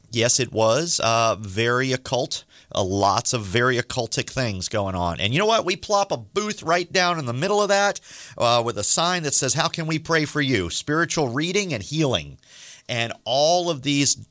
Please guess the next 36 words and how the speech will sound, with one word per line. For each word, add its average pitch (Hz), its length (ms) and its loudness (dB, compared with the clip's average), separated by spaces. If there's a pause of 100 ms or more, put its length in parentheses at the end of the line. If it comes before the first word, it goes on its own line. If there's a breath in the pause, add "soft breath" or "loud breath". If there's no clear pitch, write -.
(100)
generally 147 600 0
hurt, 139 420 2
wounded 127 600 -2
people 117 480 -2 (340 loud breath)
come 139 280 0
through, 143 500 0
and 110 500 0
many, 185 640 0
many 160 380 0
of 107 140 -2
them 110 220 0
have 107 180 0
a - 20 0
history 180 480 -2 (380 loud breath)
of, 110 260 2
they, 107 100 4
they 92 340 -4
say, - 180 -2
"I 82 100 -2
was 117 380 2
a 151 80 -2
Christian," 156 500 -4
they 117 80 0
say, 95 220 0
"I 87 100 0
am 123 320 0
a 156 60 -2
Christian," 160 560 -2
yet 123 480 0
they're 131 160 0
going 135 320 -2
to 131 40 -6
the 127 80 -2
tarot 131 340 2
card 117 340 0
reader, 104 260 -2